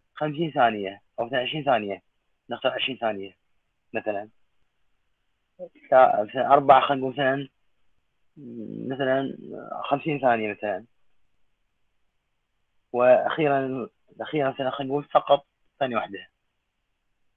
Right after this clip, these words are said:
مثلًا أو ثانيتين مثلًا. أخوان راح ب-، راح نجرب ونشوف. طيب، أشيل هذا الصح من الانتقال ع-، عند نقل على الماوس. أخوان راح نسوي اضغط اف خمسة ونشوف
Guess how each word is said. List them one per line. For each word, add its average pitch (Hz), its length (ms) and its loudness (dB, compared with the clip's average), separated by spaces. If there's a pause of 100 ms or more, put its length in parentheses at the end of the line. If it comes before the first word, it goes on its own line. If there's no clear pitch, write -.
(320)
مثلًا 113 120 -8
أو 113 200 0
ثانيتين 113 500 -2 (580)
مثلًا. 101 300 -12 (1000)
أخوان 156 180 2
راح 135 140 2
ب-، 143 60 4
راح 117 320 4
نجرب 139 320 0
ونشوف. 123 340 -4 (520)
طيب، 117 260 -8
أشيل 131 240 0
هذا 123 100 2
الصح 117 200 -6
من 120 80 -8
الانتقال 117 420 2
ع-، 117 120 -4 (340)
عند 117 100 -4
نقل 110 180 4
على 113 80 4
الماوس. 113 500 0 (840)
أخوان 139 160 2
راح - 180 -2
نسوي 123 320 -4 (280)
اضغط 113 220 -4
اف 123 180 -8
خمسة 139 280 -4
ونشوف 113 320 -6